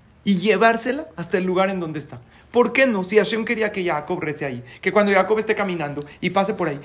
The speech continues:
le diga, "Oye, Jacob, reza aquí". Jajamín explican algo increíble, porque Dios no hace milagros así nada más.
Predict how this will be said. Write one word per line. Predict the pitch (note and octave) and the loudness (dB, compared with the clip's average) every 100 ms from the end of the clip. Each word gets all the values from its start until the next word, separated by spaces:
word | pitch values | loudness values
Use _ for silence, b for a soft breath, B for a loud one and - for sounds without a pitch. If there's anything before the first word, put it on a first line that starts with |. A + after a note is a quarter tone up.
| B | B
le | D#3+ | -4
diga, | F3 F3+ | -2 -4
"Oye, | F#3 F#3 G3+ | -4 -4 -4
Jacob, | F3+ - G3+ G3 B | -6 -4 -4 -4 B
reza | G3 G3+ G3+ | -2 -2 -2
aquí". | - G#3+ - - - - - - - - _ - - - - | -10 -14 -16 -20 -20 -20 -20 -20 -20 -20 _ -20 -20 -20 -20
Jajamín | - A#2 C3 B2+ D3 D#3 D3+ | -14 -12 -12 -10 -8 -8 -10
explican | C#3+ A#2+ - C#3+ C#3 D3 C#3 C3 - b b b | -14 -16 -14 -14 -12 -12 -12 -14 -20 b b b
algo | C#3+ D3 C#3+ | -8 -8 -8
increíble, | C#3 C3+ C#3 B2+ | -10 -8 -8 -8
porque | A#2+ D3 E3+ | -10 -8 -4
Dios | G#3 | -4
no | G#3 | -4
hace | A3 A3 | -6 -4
milagros | G3+ D#3+ F#3+ G3+ | -2 -2 -2 -4
así | D3+ E3 | -6 -6
nada | F3+ E3+ | -4 -4
más. | F3 D#3+ | -6 -10